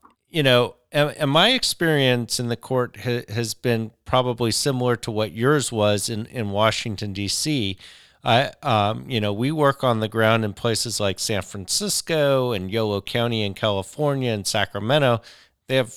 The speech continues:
very good public defenders' offices. They're all well-funded. They're professional. Everybody gets representation. But then you read these stories of, you know, public defenders with thousand-person caseloads, uh, for a year,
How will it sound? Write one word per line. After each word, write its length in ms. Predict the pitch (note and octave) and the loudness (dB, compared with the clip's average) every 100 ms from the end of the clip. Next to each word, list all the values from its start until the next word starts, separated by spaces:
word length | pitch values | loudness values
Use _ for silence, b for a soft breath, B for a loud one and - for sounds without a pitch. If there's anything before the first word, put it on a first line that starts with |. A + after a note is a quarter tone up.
| - | -4
very 200 | G#2+ G#2+ | -4 -2
good 260 | A2+ - | -4 -6
public 300 | - A2 A2+ | -4 -2 -2
defenders' 500 | - A#2+ C#3 D#3+ C3 | -6 -2 -2 0 -2
offices. 680 | A2 F2+ F2 G2 - G#2+ F2+ | 2 2 2 -2 -4 -4 -6
They're 220 | - F#2+ | -4 0
all 180 | F#2+ G2 | 2 2
well-funded. 800 | G2 G2+ F2+ - D3 C#3 C3+ A#2+ | 2 0 -2 2 2 2 0 -2
They're 100 | G3 | -4
professional. 800 | - G2+ - B2 - A#2 A2 A2 | -4 -6 0 0 0 -2 -2 -2
Everybody 480 | F2+ F#2 G#2 G2+ G#2 | -4 -6 -6 -4 -4
gets 300 | G#2 G2+ - | -4 -4 -2
representation. 960 | G2 - G2 F#2+ F#2 A2 A2+ G#2+ - - _ b b b b b - | -2 -2 -6 -6 -6 -2 -2 -2 -10 -16 _ b b b b b -8
But 100 | B2 | 2
then 180 | D3+ | 4
you 120 | D3+ B2+ | 4 2
read 200 | C#3 B2+ | 0 0
these 200 | B2 - | -2 0
stories 800 | - C#3 C3+ C3 A#2 A#2 G2+ - - | -2 0 2 2 2 0 -2 -4 0
of, 500 | G#2+ G#2 G2+ F2+ - _ _ | 2 2 0 -4 -16 _ _
you 140 | C3 | -6
know, 340 | G#2+ G2+ G2 F2+ b b b b | -2 0 0 -4 b b b b
public 320 | - C3 C3 | 0 2 2
defenders 640 | - - C3 A#2+ A#2+ A2+ - | -2 0 2 4 2 0 0
with 340 | G#2 G2 - _ _ | -2 -4 -10 _ _
thousand-person 840 | C#3 B2 A#2 A#2 G#2+ B2+ A2+ - A2+ | 2 4 4 -2 -4 -2 -2 -4 -6
caseloads, 1040 | - C3+ A2+ - A#2+ A2+ A2 A2 G#2 - | -4 -2 -2 -2 0 2 2 0 -4 -6
uh, 280 | B2 G#2+ A2 | 0 2 2
for 280 | - B2 A#2 | -2 -2 -2
a 60 | |
year, 580 | A2 A2 A#2 A2+ A2 G#2 | -2 0 4 4 4 2